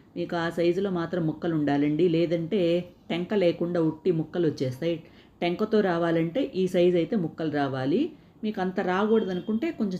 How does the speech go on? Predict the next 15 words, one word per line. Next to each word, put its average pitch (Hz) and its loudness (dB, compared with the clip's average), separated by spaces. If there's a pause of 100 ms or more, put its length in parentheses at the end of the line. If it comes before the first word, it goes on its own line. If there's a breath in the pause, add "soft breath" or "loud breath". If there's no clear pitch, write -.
చిన్నవి 175 0
తీసుకోండి 151 -2
అన్నాడు. 135 -2
మాకు 165 -8
పర్లేదు, 170 -2
ఎక్కువ 151 -4
ఉన్నా 160 -2
పర్లేదు, 139 -4
పెద్ద 139 -4
ఉన్నా 139 -2
అని 127 -2
చెప్పి 143 -4
తీసుకొని 131 -4
వచ్చేసాను 120 -6
అనమాట. 120 -4